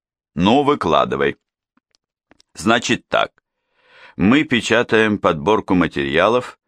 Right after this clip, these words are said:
«Жизнь в тысяча девятьсот восьмидесятом году». Идея в том, чтобы, так сказать, представить себе будущее во плоти,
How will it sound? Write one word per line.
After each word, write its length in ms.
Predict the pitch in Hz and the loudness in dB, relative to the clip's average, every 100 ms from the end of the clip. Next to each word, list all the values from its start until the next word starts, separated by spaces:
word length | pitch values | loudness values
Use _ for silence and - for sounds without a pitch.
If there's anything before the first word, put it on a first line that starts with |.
| _ _ _ | _ _ _
«Жизнь 440 | 80 92 143 143 143 | -4 0 0 0 -4
в 80 | - | -2
тысяча 400 | 120 123 113 104 | -4 -4 -4 -2
девятьсот 480 | 90 82 - 123 | -2 -2 -2 -4
восьмидесятом 880 | 92 95 90 87 80 - 90 85 76 | -2 -2 0 -2 -2 0 -2 -2 -4
году». 220 | 60 - - _ _ _ _ _ _ - - | -6 -8 -18 _ _ _ _ _ _ -20 -8
Идея 400 | 101 107 165 156 | -2 0 2 0
в 40 | 143 | -2
том, 360 | - 196 170 | -2 0 -2
чтобы, 380 | - - 117 113 | -6 -4 -2 0
так 200 | 120 117 | -2 -4
сказать, 400 | - 113 110 127 | -4 -4 -2 -2
представить 640 | - 110 - - 131 110 104 | -2 -4 -2 -2 0 0 -4
себе 480 | - 110 135 151 | -4 -2 0 -2
будущее 800 | - 85 131 135 131 - 127 127 | -2 -2 -2 0 -2 -2 0 2
во 180 | 104 120 | 2 0
плоти, 680 | 117 120 123 - - 65 - | -2 0 0 -2 -10 -10 -12